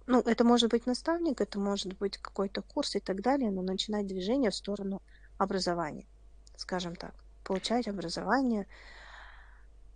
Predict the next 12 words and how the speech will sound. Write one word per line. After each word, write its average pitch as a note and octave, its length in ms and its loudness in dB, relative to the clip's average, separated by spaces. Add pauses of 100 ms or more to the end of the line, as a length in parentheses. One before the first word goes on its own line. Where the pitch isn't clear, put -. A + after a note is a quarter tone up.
(360)
И A#3 960 4 (1600)
мысль G3+ 260 -2
потеряла. C4 560 -2 (580)
Ну, B3 120 6
в - 20 8
общем, C4 400 4 (100)
а, A3+ 520 4 (180)
внутренние A3+ 720 8
свои G#3 460 4 (920)
какие-то G3+ 720 0
вопросы, A#3+ 840 2 (1000)
запросы G#3 1000 4